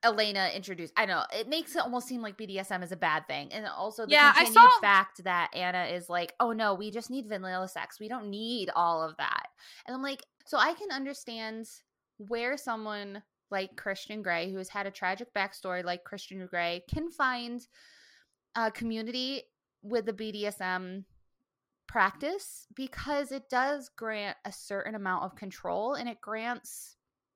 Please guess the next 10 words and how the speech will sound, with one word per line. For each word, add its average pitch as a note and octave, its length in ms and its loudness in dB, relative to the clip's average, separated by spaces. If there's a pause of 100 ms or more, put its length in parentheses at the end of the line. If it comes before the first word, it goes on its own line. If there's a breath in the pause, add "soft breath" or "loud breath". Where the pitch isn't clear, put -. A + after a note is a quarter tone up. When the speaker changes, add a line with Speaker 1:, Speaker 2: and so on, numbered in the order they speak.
(380)
Speaker 1:
the A#3 180 -6
ability G#3+ 540 -6 (120)
to G#3 380 -10 (400)
cope A3 440 -4
in G3+ 140 -8
a F#3+ 80 -8
different F#3 440 -8
way, F3+ 400 -2
especially A3+ 800 -10
when F3+ 600 -6